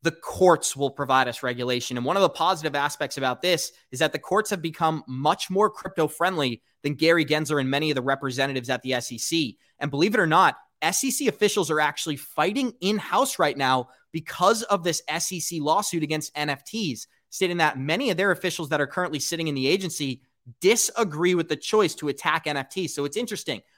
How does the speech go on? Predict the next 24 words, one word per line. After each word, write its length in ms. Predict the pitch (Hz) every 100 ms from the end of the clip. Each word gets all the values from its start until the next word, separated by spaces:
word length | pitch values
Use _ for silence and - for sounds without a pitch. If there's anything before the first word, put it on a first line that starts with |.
| _
We've 100 | 147
got 320 | 139 151 - -
Bitcoin 380 | 240 - 226
E 80 | 226
T 200 | 202 196
Fs 160 | 185 -
being 220 | 175 170
approved. 400 | 160 - 156 151
We've 120 | 135
got 200 | 131 117 -
Grayscale, 600 | 165 214 - 214 190 165
uh, 380 | 147 143 139 127 - _ _
sorry, 240 | - 151
potentially 640 | - 139 - 180 190 135 127
being 200 | 120 110
approved. 340 | - 117 110 _ _
We 80 | 160
got 200 | 170 160
Grayscale 460 | 143 180 196 220 190
winning 220 | 180 170
their 100 | 147
case, 260 | - 160 151
but 160 | 139
also 560 | - 208 - 156 127 -